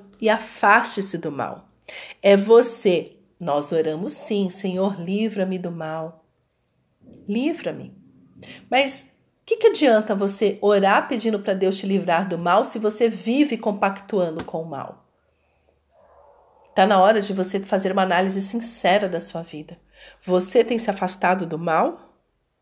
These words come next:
Não seja sábio aos seus próprios olhos. Tema o Senhor e afaste-se do mal. <coughs> Verso oito.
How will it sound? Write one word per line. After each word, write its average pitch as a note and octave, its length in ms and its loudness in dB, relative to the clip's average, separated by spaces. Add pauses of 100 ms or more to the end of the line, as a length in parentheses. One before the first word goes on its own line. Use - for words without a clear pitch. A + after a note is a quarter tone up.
(580)
Não E4 100 2
seja B3+ 300 2
sábio E3+ 380 2
aos D#3 80 -4
seus D#3+ 160 -8
próprios - 420 -6
olhos. D3 480 -12 (720)
Tema G#3 380 4
o D#3+ 100 -2
Senhor - 560 -10 (460)
e G#3 80 -2
afaste-se C#3+ 540 -4
do D3+ 80 -12
mal. C3 240 -14 (600)
<coughs> - 380 2
Verso G3+ 420 0
oito. A3+ 440 6